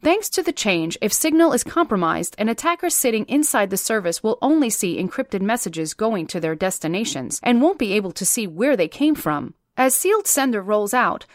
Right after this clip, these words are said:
users will be able to turn on a status icon if they want an indication of when messages have been sent using the scheme. Sort of like open D Ms on Twitter,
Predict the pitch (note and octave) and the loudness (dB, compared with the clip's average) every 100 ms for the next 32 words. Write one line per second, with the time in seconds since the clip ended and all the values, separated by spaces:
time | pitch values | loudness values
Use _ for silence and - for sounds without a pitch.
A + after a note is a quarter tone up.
0 | _ A#3+ F#4 G4 A3+ G3+ G#3 A3 A#3 C#4 | _ 4 6 6 2 2 -2 0 -2 -2
1 | G#3 G3+ G3+ D4 D4 G3 F#3+ - - C#4+ | -4 -6 -2 0 2 2 0 -2 -2 0
2 | D4+ - A3+ C4+ - F#3 E3+ F#3+ B3 B3 | 0 -2 -4 -4 -4 -6 -6 -4 -2 0
3 | D#4 D#4 A#3 A#3+ A#3 - D#4 - F3 F3 | 0 0 0 0 -2 -4 -6 -2 -2 -2
4 | F#3 A#3+ A3+ C4+ - E3+ F3 - F#3 F3 | -2 -2 0 -2 -2 -4 -6 -6 -6 -4
5 | G3 - C#4 F3 - G#3 A3+ F3+ E3+ - | -2 0 -2 -4 -6 -4 -2 -4 -2 -2
6 | C4+ A#3+ D#3 - _ _ _ - G4 A#4+ | 0 -2 -2 -8 _ _ _ -4 2 2
7 | E4 B3 A3+ D4+ C#4+ A#3+ B3 B3+ C#4 F3 | 4 2 2 0 0 0 2 0 0 0
8 | F3+ F#3+ - B3+ D3+ | -2 -2 -2 0 -2